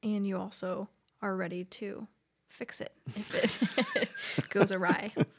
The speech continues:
Speaker 2: Yes, I've had to fix many of them.
Speaker 1: <laughs>
Speaker 2: Uh, the last one i-, is a,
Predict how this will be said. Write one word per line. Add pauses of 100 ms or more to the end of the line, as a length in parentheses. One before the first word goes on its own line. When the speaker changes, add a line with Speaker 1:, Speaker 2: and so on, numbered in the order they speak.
Speaker 2:
Yes,
I've
had
to
fix
many
of
them. (100)
Speaker 1:
<laughs> (800)
Speaker 2:
Uh,
the
last
one (180)
i-,
is
a,